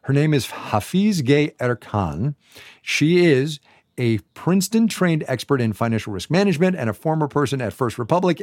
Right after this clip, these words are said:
and Goldman Sachs. So now they have an honest-to-God person who knows what's going on in the Turkish economy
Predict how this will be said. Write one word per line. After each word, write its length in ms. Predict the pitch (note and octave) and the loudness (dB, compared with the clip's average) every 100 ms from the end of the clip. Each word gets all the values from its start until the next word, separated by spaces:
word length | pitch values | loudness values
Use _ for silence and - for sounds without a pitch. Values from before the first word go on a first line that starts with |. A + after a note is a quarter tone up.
| - | -2
and 360 | E3+ F3 E3 - A#2+ | 0 2 0 -4 -2
Goldman 420 | B2+ B2+ C3 B2+ | 0 2 0 -2
Sachs. 420 | - G#2+ E2 - - - - _ | -2 -4 -4 -12 -20 -20 -20 _
So 220 | - A#2+ | -4 -2
now 280 | A#2+ F3 A#3 | 2 2 2
they 200 | C#4 C#3 | 0 2
have 460 | A2 F#2 F#2 A#2 - _ _ | 2 0 -2 -6 -14 _ _
an 120 | B2 | -10
honest-to-God 500 | B2+ E3+ D3+ E3 C#3+ | -2 -2 0 0 0
person 300 | D3+ D3 C#3 | 0 -2 -2
who 80 | C3 | 0
knows 200 | C#3+ B2 | 0 -2
what's 140 | C3 | -6
going 240 | - B2+ C#3 | -2 -2 0
on 220 | D#3+ E3 | 0 0
in 100 | C#3+ B2 | -2 -4
the 60 | |
Turkish 360 | - B2 G#2+ G2 | -2 -4 -4 -8
economy 560 | - D#3+ F#3 B2+ A2+ | -2 0 2 2 0